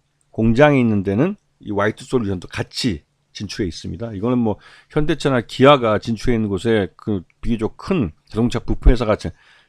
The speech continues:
동반해서 진출해 있는 것과 비슷한 현상이기도 하죠.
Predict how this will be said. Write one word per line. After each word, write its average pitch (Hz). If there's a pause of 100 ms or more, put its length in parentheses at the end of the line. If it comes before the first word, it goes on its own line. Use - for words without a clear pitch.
동반해서 123
진출해 110
있는 101
것과 92 (100)
비슷한 107
현상이기도 113
하죠. 87